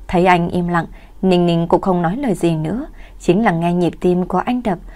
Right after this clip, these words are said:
rồi mới nhắm mắt lại, thử một lần nữa đi vào giấc ngủ.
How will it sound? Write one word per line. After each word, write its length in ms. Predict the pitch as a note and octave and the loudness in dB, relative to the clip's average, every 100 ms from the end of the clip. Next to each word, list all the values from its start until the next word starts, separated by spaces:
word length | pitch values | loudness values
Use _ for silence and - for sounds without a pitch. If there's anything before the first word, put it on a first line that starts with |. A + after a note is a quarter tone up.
| - | -18
rồi 200 | - A3+ | 2 6
mới 200 | G#3 G3+ | 6 6
nhắm 220 | A3 G#3 B3 | 4 0 -2
mắt 220 | F4 A3+ | -4 -2
lại, 200 | F#3 F#3+ - - - | -2 -2 -10 -20 2
thử 120 | F#3+ | 4
một 200 | E3+ E3 | 4 2
lần 240 | E3+ D3+ | 0 0
nữa 220 | D#3 G3 C4 | -2 -4 -4
đi 200 | F3+ F3 | 0 0
vào 220 | E3+ D#3+ | 0 -2
giấc 240 | D3+ C#4+ C#4+ | -2 -6 -6
ngủ. 240 | G3 E3 | -4 -4